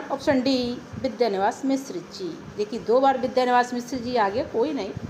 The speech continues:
हमें option ढूंढना है सही। तो हमारा सही option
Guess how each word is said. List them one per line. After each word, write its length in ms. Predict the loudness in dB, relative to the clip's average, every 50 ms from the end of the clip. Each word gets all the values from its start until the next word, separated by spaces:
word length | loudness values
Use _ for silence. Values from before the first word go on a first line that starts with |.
| -12 -16 -18 -18 -18 -18 -20 -20 -16 -12 -12 -12 -10 -12 -14 -14 -16 -18 -18 -18 -6 -2
हमें 280 | 2 4 6 6 8 8
option 540 | 6 6 4 2 0 0 2 2 2 0 -4 -6 -12 -16 -18 -18 -20 -20 -20 -20 -18 -10 -4
ढूंढना 320 | 0 2 4 4 6 4 4
है 180 | 4 4 2 2 0 -2
सही। 280 | -4 -2 -2 -2 -4 -4 -8 -12 -14 -16 -16 -18 -18 -18 -18 -20 -10 -4
तो 80 | -2 0
हमारा 260 | 0 2 2 2 2
सही 420 | 0 0 0 0 2 2 4 4
option 560 | 4 2 0 0 0 2 2 2 2 0 -2